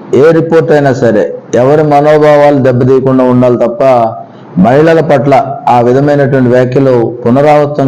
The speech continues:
కాకుండా ఉండే విధంగా చర్యలు తీసుకోవటం, అదేవిధంగా ప్రత్యేకంగా దళిత నియోజకవర్గంలో ఉన్నటువంటి వాళ్ళని కానీ, అమరావతి చుట్టుపక్కలంతా కూడా దళితులు ఉన్నటువంటి పరిస్థితుల్లో దళిత మహిళల్ని ప్రధానంగా కించపరిచే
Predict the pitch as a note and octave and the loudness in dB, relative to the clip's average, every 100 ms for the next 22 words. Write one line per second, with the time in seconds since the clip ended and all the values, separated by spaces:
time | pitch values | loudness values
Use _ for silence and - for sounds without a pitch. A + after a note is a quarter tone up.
0 | B2+ B2+ B2+ B2+ B2+ A#2+ A#2+ B2 A#2+ B2 | 0 -2 0 0 0 2 2 2 0 0
1 | B2 B2 A#2 A#2+ B2 B2 A#2+ - B2 C#3+ | 0 -2 -2 0 0 0 -2 -4 -2 -2
2 | G3+ - - - - - B2 E3 F3 E3+ | -4 -12 -20 -20 -10 -4 0 2 2 2
3 | F3 D3 C#3 B2 D#3+ E3 D#3+ D#3+ C#3 C3 | 0 0 -2 0 -2 0 0 2 2 2
4 | B2+ B2+ - - - F#3 B2+ C#3+ E3 E3+ | -2 -6 -14 -14 -2 0 2 2 2 0
5 | D#3+ D#3 D3+ C#3 C#3+ C#3 C#3+ C#3 C#3 C3+ | 2 2 2 2 0 0 0 0 2 0
6 | B2+ B2+ B2 A#2+ B2 A#2+ A#2+ A#2+ B2 F3+ | 0 0 0 2 2 0 0 0 0 -4
7 | F#3 - - - - - B2 E3 F3+ F3+ | -10 -16 -20 -20 -8 -2 0 2 2 2
8 | F3 D#3+ D3+ D3 D#3 D3 D3+ D3 D3 C#3+ | 2 0 -2 -2 0 0 0 0 0 2
9 | C#3+ A#2+ A#2 C3 D#3 D3+ C#3+ B2+ C3 B2 | 0 0 0 0 0 0 0 0 0 0
10 | A#2+ A2+ A#2+ A#2 B2 C3 B2 A#2 - - | 0 -2 -2 -2 0 2 0 -4 -10 -20
11 | - - - G2+ C#3 F3 F3 D#3 C#3+ E3 | -20 -16 -2 0 2 0 0 0 2 2
12 | E3 C#3 A2+ C3 - - - - A#2+ B2+ | 2 0 -2 -6 -12 -20 -18 -6 -2 2
13 | D3 D#3 D3+ D3+ - B2+ B2+ D3+ C3+ | 0 0 0 -2 0 -2 0 0 0